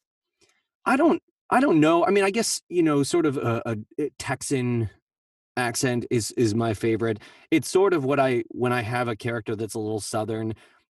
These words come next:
I'm not great at the nuances of different Southern U S, um, accents. So I usually tend to go for a kinda Texan accent, and that's one of my favorites. Um, I did have to spend some time working on that because one of my first books,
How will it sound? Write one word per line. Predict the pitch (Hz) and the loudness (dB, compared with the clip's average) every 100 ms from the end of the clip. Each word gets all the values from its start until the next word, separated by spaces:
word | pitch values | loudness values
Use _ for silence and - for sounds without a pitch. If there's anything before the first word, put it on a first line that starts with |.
| - | -4
I'm | 131 | -2
not | 135 120 | -4 -6
great | 104 117 127 | -8 -4 -4
at | 117 | -4
the | 127 | -6
nuances | 117 117 113 117 131 113 | -4 -4 -4 -6 -6 -6
of | 98 90 | -6 -6
different | 113 123 113 - - | -8 -6 -8 -10 -14
Southern | - 123 120 113 | -8 -6 -6 -4
U | 107 113 | -4 -2
S, | 110 107 - - _ _ _ _ | -2 -4 -8 -12 _ _ _ _
um, | 110 104 98 - | -6 -4 -4 -6
accents. | 110 113 131 127 - | -6 -4 -4 -6 0
So | 131 131 | 0 0
I | 135 | -2
usually | 165 190 160 160 143 | -2 -2 0 0 0
tend | 123 123 123 | -2 -2 -2
to | |
go | 110 110 110 | -2 -2 -2
for | 104 113 | -4 -8
a | 104 | -6
kinda | 113 104 | -8 -6
Texan | 101 98 - 104 101 - | -6 -8 -6 -6 -6 -8
accent, | 98 98 - 123 - | -10 -10 -8 -8 -8
and | 107 110 - | -8 -8 -8
that's | - 311 - | -4 -4 -4
one | 151 | -6
of | 135 | -4
my | 110 | -6
favorites. | 117 113 123 - - - _ _ _ _ - | -4 -6 -6 -8 -12 -14 _ _ _ _ -8
Um, | 92 87 82 - | -6 -6 -6 -4
I | 123 | -2
did | 143 | 0
have | 127 117 | -2 -2
to | 123 | -6
spend | - 117 | -4 -4
some | 110 | -4
time | 107 107 98 | -4 -4 -2
working | 107 104 104 | -4 -4 -4
on | 107 | -4
that | 104 104 | -4 -6
because | 104 101 98 92 | -6 -6 -6 -6
one | 95 104 | -4 -4
of | 95 | -4
my | 98 95 | -6 -8
first | - 98 - | -8 -10 -8
books, | 113 101 - - - | -6 -6 -6 -12 -14